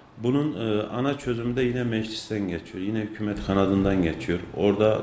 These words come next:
daha, e, sağlık çalışanlarını daha koruyucu maddelerin, e, ve sert bir cezaların uygulanması lazım. Bugün yine,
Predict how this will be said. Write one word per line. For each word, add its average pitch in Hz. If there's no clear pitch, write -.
daha, 107
e, 92
sağlık 95
çalışanlarını 92
daha 104
koruyucu 92
maddelerin, 98
e, 87
ve 101
sert 107
bir 98
cezaların 95
uygulanması 92
lazım. 85
Bugün 117
yine, 113